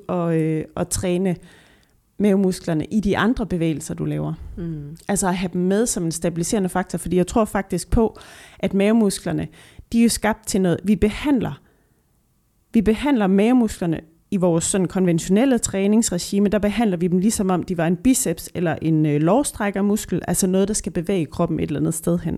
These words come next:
Speaker 1: ikke?
Speaker 2: Ja.
Speaker 1: Eller løfte noget.
Speaker 2: Ja.
Speaker 1: Det er det samme, ikke? Når vi ligger og laver en maverulling, buer bagud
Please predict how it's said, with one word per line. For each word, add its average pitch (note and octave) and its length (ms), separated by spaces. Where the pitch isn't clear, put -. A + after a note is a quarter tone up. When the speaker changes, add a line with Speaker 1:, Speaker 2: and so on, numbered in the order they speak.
Speaker 1:
ikke? B3+ 120
Speaker 2:
Ja. F3 100
Speaker 1:
Eller F#3 160
løfte F3+ 320
noget. D3+ 240
Speaker 2:
Ja. E3 60
Speaker 1:
Det D4 60
er B3 40
det G#3+ 100
samme, G3 280
ikke? F#3+ 80
Når G3+ 60
vi G3+ 60
ligger C#4+ 200
og - 20
laver A3 120
en G#3+ 60
maverulling, B3 520
buer F#3+ 240
bagud A#3 440